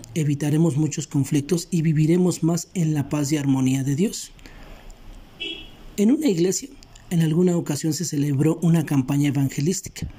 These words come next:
guiada por los líderes y por todos los miembros de las,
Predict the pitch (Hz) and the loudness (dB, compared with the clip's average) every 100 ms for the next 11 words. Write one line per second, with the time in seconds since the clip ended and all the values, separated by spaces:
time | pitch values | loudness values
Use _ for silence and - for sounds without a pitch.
0 | - - - 135 151 151 147 147 135 131 | -20 -18 -10 -4 -2 -2 -2 0 0 0
1 | - 151 160 170 180 - - - 156 139 | 2 2 4 2 0 -6 -20 -6 -6 -4
2 | 139 147 165 160 143 131 - - - - | -6 -2 0 2 0 -2 -10 -18 -14 0
3 | 156 151 147 156 139 143 139 135 - | 2 4 2 2 2 2 0 0 -6